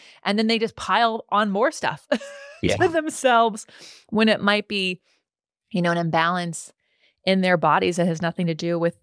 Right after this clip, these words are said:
Speaker 1: with them. <laughs> It's everything to do with them, but it's not their fault.
Speaker 2: Yeah, they gotta,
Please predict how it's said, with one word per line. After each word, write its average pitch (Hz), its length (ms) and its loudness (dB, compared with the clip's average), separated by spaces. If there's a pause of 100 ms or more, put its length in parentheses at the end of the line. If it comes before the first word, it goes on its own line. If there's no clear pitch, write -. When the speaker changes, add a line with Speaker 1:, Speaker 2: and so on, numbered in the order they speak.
(500)
Speaker 1:
with 180 240 0 (180)
them. 156 300 4 (100)
<laughs> - 0 - (400)
It's 190 240 -2
everything 269 340 0
to 214 40 0
do 208 60 2
with 208 140 -2
them, 196 180 2
but 202 80 2
it's 196 120 -2
not 190 180 2
their 165 140 2
fault. - 320 -6 (760)
Speaker 2:
Yeah, 143 200 2
they 151 120 2
gotta, 190 360 -2